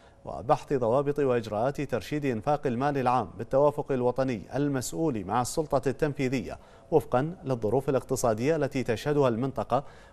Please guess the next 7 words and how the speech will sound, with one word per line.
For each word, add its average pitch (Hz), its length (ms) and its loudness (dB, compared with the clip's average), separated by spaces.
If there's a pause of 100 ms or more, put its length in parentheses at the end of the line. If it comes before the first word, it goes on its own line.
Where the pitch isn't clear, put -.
وتوفير 131 560 2
أفضل 131 340 4
سبل 143 260 0
العيش 123 340 4
الكريم 139 400 -2
للمواطن 135 580 0
البحريني، 120 600 -4